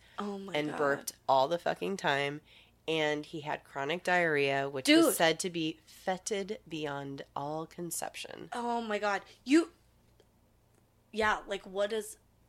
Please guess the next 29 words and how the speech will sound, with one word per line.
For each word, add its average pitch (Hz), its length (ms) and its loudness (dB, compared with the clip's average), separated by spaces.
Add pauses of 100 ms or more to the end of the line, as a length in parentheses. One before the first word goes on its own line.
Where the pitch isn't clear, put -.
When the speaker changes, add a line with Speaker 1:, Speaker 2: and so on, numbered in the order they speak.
Speaker 1:
a 208 60 -2
poop 214 360 -8
made 196 200 -6
of 190 120 -16
rocks 180 400 -4
smell 202 340 -6
like? - 500 -12 (160)
Speaker 2:
<laughs> - 140 8 (420)
Speaker 1:
Like 214 220 -2
Speaker 2:
I 254 100 10
feel 415 200 4
like 330 160 4
they'd 196 180 0
be 185 140 -4
minerally 196 680 0
and 247 100 -6
probably 185 280 -2
not 170 180 0
that 180 200 0
Speaker 1:
Probably 277 220 10
Speaker 2:
bad. 208 100 6
Speaker 1:
not 190 180 6
that 170 120 0
bad. 175 220 -6
Speaker 2:
But, 226 120 12
Speaker 1:
Like, 214 200 12
s-, 220 60 -12 (120)
yeah, 190 220 4
yeah. 180 140 -6